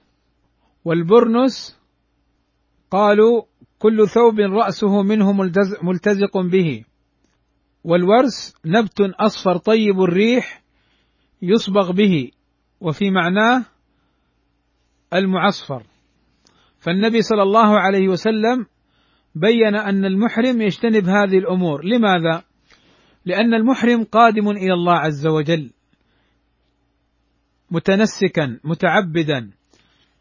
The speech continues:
وهذه متجنباً للترف، متجنبًا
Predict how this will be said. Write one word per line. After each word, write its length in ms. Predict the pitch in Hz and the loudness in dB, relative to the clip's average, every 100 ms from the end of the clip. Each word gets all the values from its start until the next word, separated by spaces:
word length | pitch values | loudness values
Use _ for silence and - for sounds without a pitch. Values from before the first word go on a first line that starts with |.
| _ _ | _ _
وهذه 720 | 165 165 233 233 226 220 226 - - 196 185 | -4 0 2 0 -2 -2 -4 -10 -12 -12 -6
متجنباً 680 | 180 185 190 233 240 220 208 | -2 2 4 4 4 2 2
للترف، 880 | 196 - - 202 147 - _ _ _ _ _ _ _ _ _ _ _ _ _ _ _ _ _ _ _ | 2 0 2 2 2 -4 _ _ _ _ _ _ _ _ _ _ _ _ _ _ _ _ _ _ _
متجنبًا 920 | 160 165 165 196 202 208 220 254 | -8 -4 -2 0 0 0 0 -2